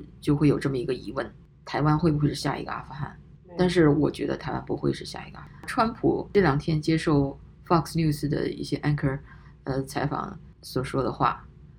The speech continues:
Speaker 1: 玛瑞亚·巴蒂罗莫很挺川的女主持人，还有一个就是 Sean Hannity，川普的老朋友也是，他在两次接受采访的时候都表达了就是对保护台湾强硬的这种态度。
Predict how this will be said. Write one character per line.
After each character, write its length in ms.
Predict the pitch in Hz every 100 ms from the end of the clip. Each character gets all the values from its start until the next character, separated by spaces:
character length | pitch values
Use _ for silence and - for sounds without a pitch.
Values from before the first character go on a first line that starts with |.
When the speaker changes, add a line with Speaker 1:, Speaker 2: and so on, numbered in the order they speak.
| -
Speaker 1:
玛 120 | 139 139
瑞 100 | 165
亚· 100 | 143
巴 160 | 160 156
蒂 100 | 160
罗 160 | 139
莫 300 | 139 165 156 -
很 100 | 139
挺 160 | 143 139
川 220 | - 139
的 80 | 135
女 240 | 139 165
主 140 | 143 135
持 160 | -
人， 160 | 120 - -
还 140 | - 156
有 40 |
一 40 | 160
个 60 |
就 140 | 147 143
是 80 |
Sean 260 | 143 139 139
Hannity， 440 | 139 135 117 - - - -
川 160 | - 131
普 60 |
的 80 | 135
老 100 | -
朋 220 | - - -
友 80 |
也 80 | - -
是， 200 | - - -
他 200 | - 170
在 300 | 165 165 143
两 240 | - 135
次 140 | 139 156
接 100 | 165
受 100 | 151
采 200 | 139 147
访 160 | 143
的 40 | -
时 140 | 151
候 180 | 135 139 - - -
都 260 | 190 196 - - -
表 180 | - 127
达 200 | - -
了 120 | - -
就 100 | 143
是 60 | 143
对 180 | 165
保 220 | 131 - -
护 140 | 143
台 160 | 143 123
湾 200 | 127 131
强 240 | - - 131
硬 80 |
的 80 | 143
这 60 | -
种 120 | -
态 120 | 147 -
度。 100 | -